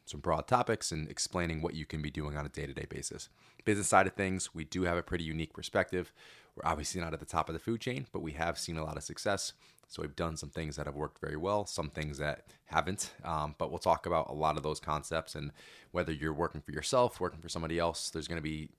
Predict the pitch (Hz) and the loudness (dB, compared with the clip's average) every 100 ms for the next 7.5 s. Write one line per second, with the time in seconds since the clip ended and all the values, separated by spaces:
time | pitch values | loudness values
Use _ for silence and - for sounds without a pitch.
0 | _ _ _ - 101 92 87 80 85 85 | _ _ _ 0 4 4 4 2 0 -4
1 | 80 76 87 80 76 73 - 85 78 76 | -4 0 4 6 4 0 -6 -4 -2 -2
2 | 71 - 76 - 73 71 76 71 73 - | -4 -4 -6 -4 -4 -4 -6 -6 -6 -6
3 | 69 71 - 71 73 - - 80 67 - | -6 -4 -4 -2 -2 -2 -4 -4 -4 -8
4 | - - - - - - _ - - 87 | -20 -20 -20 -20 -20 -20 _ -14 -4 0
5 | 85 80 82 80 85 - - - _ _ | 0 0 -2 -4 -6 -12 -20 -20 _ _
6 | _ _ _ _ _ _ _ - 110 98 | _ _ _ _ _ _ _ -4 -2 -2
7 | 110 - 80 78 85 | -2 -2 -6 -6 -8